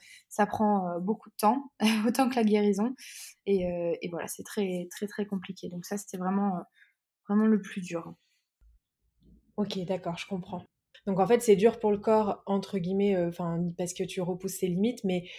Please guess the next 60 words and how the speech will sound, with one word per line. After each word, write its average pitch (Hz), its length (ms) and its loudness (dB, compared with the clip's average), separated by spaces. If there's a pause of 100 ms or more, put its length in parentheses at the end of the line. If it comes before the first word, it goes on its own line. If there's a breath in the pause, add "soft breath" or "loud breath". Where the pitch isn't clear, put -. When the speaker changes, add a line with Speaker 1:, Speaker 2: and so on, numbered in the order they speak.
Speaker 2:
ce - 80 -18
qui - 80 2
est - 20 2
le 175 60 0
plus 208 100 -4
dur, 220 140 4
c'est 220 120 0
le 170 100 2
psychologique, 190 580 2
en 160 80 -6
gros, 156 200 -10 (100)
avec, 170 300 0
heu, 170 180 0
la 165 140 2
famille, 180 360 0
'fin, 180 160 -4
justement, 170 300 -6
ta 165 140 -4
sœur, 220 420 4 (360 loud breath)
et 214 160 6
aussi, 208 420 4
heu, 170 240 4
est-ce 190 160 0
que 254 80 0
tu, 247 140 -2 (120)
est-ce 202 160 2
que 277 60 2
t'avais 220 200 4
conscience 208 380 -2
que 220 80 -2
tu - 140 0
étais, 190 280 4
heu, 175 180 2
malade ? 180 440 0
Est-ce 202 160 2
que, 180 420 -2 (380 soft breath)
est-ce 185 120 -2
que - 80 -6
tu 202 120 -6
considérais 220 480 2
que 208 60 -20
t'étais 208 380 4
malade 196 440 2
ou 240 60 6
est-ce 208 120 6
que - 80 -8
tu 185 160 -12
pensais 190 400 2
que 214 100 -2
tu 196 160 -4
pouvais 175 220 -4
t'en 170 120 -6
sortir 190 360 -2
et 202 60 0
qu'il 196 100 -2
y 170 40 2
avait 165 80 0
pas 170 80 -2
de - 40 -8
souci ? 175 320 -10